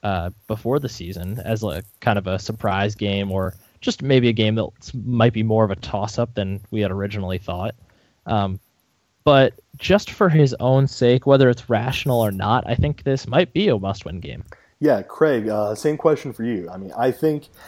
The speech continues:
Speaker 2: I think you can argue either side of this. Uh, what side of this are you on?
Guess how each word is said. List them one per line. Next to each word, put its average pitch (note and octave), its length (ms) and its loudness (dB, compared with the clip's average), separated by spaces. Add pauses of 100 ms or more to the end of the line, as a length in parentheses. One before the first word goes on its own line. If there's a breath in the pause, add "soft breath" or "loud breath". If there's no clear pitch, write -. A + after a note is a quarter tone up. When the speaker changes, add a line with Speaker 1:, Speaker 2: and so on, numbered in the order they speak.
(140 loud breath)
Speaker 2:
I D3+ 120 8
think G3+ 260 4
you G#3 80 4
can G3+ 240 2
argue C#3 400 8
either B2+ 260 4
side A#2+ 360 4
of G2+ 100 -2
this. F#2+ 260 -6
Uh, G#2 200 -2
what A#2+ 180 -2
side C#3 240 0
of C3 80 -2
this A#2+ 140 -6
are A2+ 60 -6
you G#2+ 180 -6
on? E2 140 -18